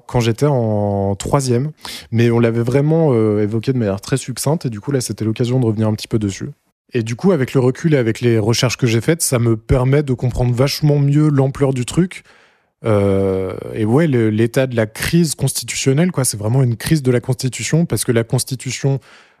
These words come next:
euh, on essaie de l'appliquer, et <laughs> en contrepartie, on envoie les chars. Et du coup, c'est assez fou de se dire que si on avait une Constitution qui avait vraiment été appliquée, on aurait eu une Russie complètement, euh, différente aujourd'hui.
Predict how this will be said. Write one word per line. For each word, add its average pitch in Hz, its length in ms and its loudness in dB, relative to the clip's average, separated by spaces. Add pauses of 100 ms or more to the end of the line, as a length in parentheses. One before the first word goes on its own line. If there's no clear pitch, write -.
(140)
euh, 107 260 0
on 139 140 4
essaie 143 240 2
de 131 40 -2
l'appliquer, 135 600 0 (640)
et 151 220 4 (360)
<laughs> - 340 -16
en 127 100 0
contrepartie, 135 560 -2
on 131 120 2
envoie 113 180 2
les 120 120 2
chars. 151 400 -2
Et 110 60 -4
du 110 120 -4
coup, 160 140 0
c'est 135 200 0
assez 117 260 0
fou 156 200 -2
de - 80 -8
se - 100 0
dire 120 300 0
que 131 80 -4
si - 180 -4
on 120 100 0
avait 117 200 2
une 113 300 -2
Constitution - 600 -4
qui - 180 -4
avait 107 180 0
vraiment 123 460 0
été 123 240 0
appliquée, 127 520 -2 (540)
on 117 120 0
aurait 107 220 2
eu 123 140 2
une 120 100 2
Russie 107 380 -2
complètement, 123 720 -2
euh, 98 340 -6 (160)
différente 107 720 -2
aujourd'hui. 104 480 -4